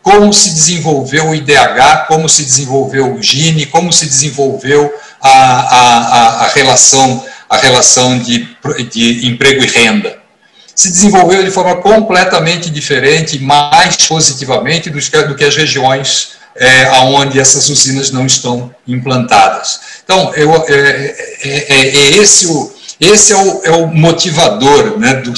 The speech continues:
da, do setor elétrico. Ele contribui pra isso efetivamente, pra inserção e pra sustentabilidade.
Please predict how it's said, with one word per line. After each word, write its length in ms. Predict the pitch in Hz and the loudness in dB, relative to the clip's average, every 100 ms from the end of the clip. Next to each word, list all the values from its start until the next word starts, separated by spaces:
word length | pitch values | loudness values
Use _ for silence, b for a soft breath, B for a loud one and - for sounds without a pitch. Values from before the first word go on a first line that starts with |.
| - | -4
da, 220 | 131 127 | 0 0
do 140 | 123 123 | -2 -2
setor 360 | - - 135 | -2 0 0
elétrico. 440 | 117 101 98 - 127 | 2 2 -2 -4 -6
Ele 160 | 131 | -6
contribui 800 | - 170 165 165 117 156 214 202 | -4 -4 -2 -4 -4 2 2 2
pra 180 | 131 113 | 2 0
isso 420 | 113 135 151 - | 2 2 2 0
efetivamente, 920 | 160 160 165 165 165 165 151 151 - - | 0 -2 -4 -4 -2 0 0 -2 -6 -8
pra 200 | 120 131 | -2 0
inserção 800 | - 151 - - 156 185 202 | 2 0 0 0 2 2 2
e 40 | 208 | 2
pra 140 | 180 | 0
sustentabilidade. 1120 | 165 190 - 175 175 180 196 165 143 - - | -2 -2 -2 -2 -4 -4 -4 0 2 2 0